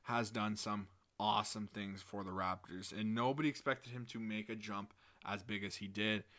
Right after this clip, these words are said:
to being such a key contributor. But the reason he is my X factor is because when Scotty Barnes is playing like we know he's capable of, this Raptors team can be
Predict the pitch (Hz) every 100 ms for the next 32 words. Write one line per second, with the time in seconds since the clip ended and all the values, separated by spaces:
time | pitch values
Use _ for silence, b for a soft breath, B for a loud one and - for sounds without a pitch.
0 | b - 107 110 101 - 120 - 110 -
1 | 113 - 110 104 107 104 104 101 - 131
2 | 131 - 120 131 143 156 139 151 143 127
3 | 117 120 117 113 - 104 107 107 110 107
4 | 117 120 110 120 151 160 147 131 131 113
5 | 113 113 107 B B B 131 147 131 -
6 | - 120 120 117 117 B B - 107 117
7 | 123 123 123 117 110 110 110 107 - 110
8 | 113 107 101 101 95 B B - 120 131
9 | 117 113 - 107 - 113 110 107 - 107
10 | 104 110 104